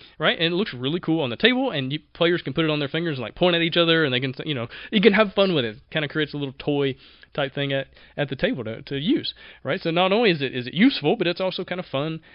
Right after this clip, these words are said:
as a component in and of itself. And I thought, "Well, you know, I've been representing winning championships in the game as cards, but what if it was more than cards? What if I did something else?" And so I found, uh, some three D printed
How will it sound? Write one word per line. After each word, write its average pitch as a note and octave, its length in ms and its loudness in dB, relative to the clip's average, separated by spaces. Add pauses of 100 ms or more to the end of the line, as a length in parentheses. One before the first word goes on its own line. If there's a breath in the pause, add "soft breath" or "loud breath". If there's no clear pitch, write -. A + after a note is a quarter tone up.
(180 loud breath)
as D3+ 200 -6
a D#3+ 100 -6
component D#3+ 440 -4
in E3 140 -2
and E3+ 100 -4
of E3 100 -2
itself. - 320 -8
And C#3 80 -4
I A3+ 80 2
thought, F3+ 180 2
"Well, D#3 220 2 (720)
you D#3 60 -2
know, D3+ 60 6
I've E3+ 80 2
been E3+ 100 0
representing D3 640 0 (300 soft breath)
winning D#3 280 4
championships C3+ 640 -2
in B2 80 -6
the A2+ 80 -6
game A#2+ 320 -2
as C3+ 220 -4
cards, F3+ 500 -2
but D#3 140 -4
what A3+ 100 -2
if B3 60 -2
it B3+ 40 -4
was F#3 120 0
more F#3+ 160 4
than F#3+ 80 0
cards? G3 280 -2
What B2+ 60 -4
if D3+ 100 -4
I E3+ 60 0
did D#3 160 -4
something D3+ 240 -8
else?" G3+ 220 -12
And A2 80 -12
so C#3 160 -2
I B2 40 -2
found, C3+ 480 -4 (380 loud breath)
uh, C3+ 40 -12
some A#2+ 220 -8
three D#3+ 220 -2
D F3 140 0
printed D#3 640 -2